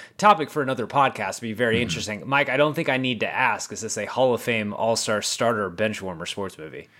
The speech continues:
Speaker 2: It's Hall of Fame. It really is. It, it's just, when you think about basketball movies, you can't talk about three of them without mentioning He Got Game.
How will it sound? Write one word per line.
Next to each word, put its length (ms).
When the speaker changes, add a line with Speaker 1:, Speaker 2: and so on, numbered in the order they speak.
Speaker 2:
It's 120
Hall 180
of 80
Fame. 400
It 80
really 360
is. 420
It, 240
it's 440
just, 500
when 240
you 180
think 220
about 380
basketball 520
movies, 460
you 140
can't 400
talk 280
about 340
three 360
of 140
them 140
without 320
mentioning 440
He 180
Got 240
Game. 320